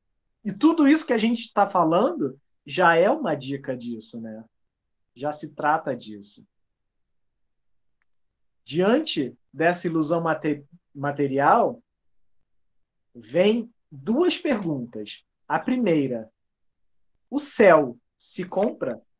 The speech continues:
Ou seja, o paraíso, a gente vai conquistar o nosso lugar em nosso lar, por exemplo, na base da compra? E, por outro lado, a felicidade acaba?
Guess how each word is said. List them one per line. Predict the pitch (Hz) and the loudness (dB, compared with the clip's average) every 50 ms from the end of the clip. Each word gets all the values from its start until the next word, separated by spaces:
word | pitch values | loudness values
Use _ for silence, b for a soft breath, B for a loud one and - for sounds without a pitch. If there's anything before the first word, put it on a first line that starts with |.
| _ _ | _ _
Ou | - 160 | -16 -12
seja, | - - 170 156 147 147 165 | -8 -2 -2 -2 -2 -2 -6
o | 151 | -8
paraíso, | - - 156 151 151 147 143 151 170 214 247 220 165 139 | -2 0 2 2 4 2 2 0 0 -2 -2 -2 -2 -2
a | 135 127 | -2 -2
gente | 131 156 170 175 156 | -4 -6 -10 -6 -2
vai | 156 165 180 | 0 0 0
conquistar | 175 185 180 180 - 175 151 - - - - 180 175 202 226 - - - - | 0 -2 -8 -8 -8 -10 -10 -10 -8 -4 0 2 4 4 2 0 -6 -16 -14
o | 175 165 | -12 -10
nosso | 160 160 156 160 160 160 - - 165 | -6 -4 -2 -2 -4 -4 -6 -8 -6
lugar | 165 160 151 139 143 147 147 151 147 147 - - _ _ _ _ _ _ _ _ _ - | -4 -4 -4 -2 0 0 2 2 0 -2 -4 -16 _ _ _ _ _ _ _ _ _ -10
em | 160 165 | -8 -6
nosso | 160 165 165 160 156 - - 143 | -4 -2 -4 -4 -4 -4 -6 -2
lar, | 135 143 175 226 - - - | 0 2 2 2 0 -2 -10
por | - 135 123 | -10 -10 -8
exemplo, | 123 123 120 147 190 285 302 - _ _ _ _ _ _ _ _ _ _ _ _ _ _ _ _ _ _ _ _ _ _ _ _ _ _ _ _ _ _ | -8 -8 -6 -6 -6 -6 -8 -12 _ _ _ _ _ _ _ _ _ _ _ _ _ _ _ _ _ _ _ _ _ _ _ _ _ _ _ _ _ _
na | 175 156 160 165 | -8 -2 0 2
base | 156 170 170 170 - 147 | 4 6 4 4 4 0
da | 156 147 | -2 -2
compra? | - - - 185 240 - - - 139 127 120 - _ _ _ _ _ _ _ _ _ _ _ _ _ _ _ _ _ _ _ _ _ _ _ _ _ _ _ _ _ _ _ _ _ _ _ - | -2 -2 -2 -4 -4 -4 -4 -6 -6 -6 -6 -10 _ _ _ _ _ _ _ _ _ _ _ _ _ _ _ _ _ _ _ _ _ _ _ _ _ _ _ _ _ _ _ _ _ _ _ -14
E, | 196 202 226 | -8 -8 -8
por | 214 - 226 220 | -6 -4 -2 0
outro | 220 226 226 233 240 | 0 0 0 -2 0
lado, | 233 208 185 156 147 135 123 123 123 - _ _ _ _ _ _ | 4 6 6 6 6 4 0 -4 -12 -16 _ _ _ _ _ _
a | - 170 | -8 -8
felicidade | 175 - 226 226 233 240 233 - - 233 180 160 151 143 139 139 139 131 147 - _ _ | -6 -4 -4 -2 -2 -2 -2 -4 -6 -4 0 2 4 4 4 2 0 -4 -12 -14 _ _
acaba? | - 151 156 - - - 175 190 233 247 165 135 117 110 | -6 -6 -6 -6 -4 -4 -2 0 0 0 -2 -4 -8 -8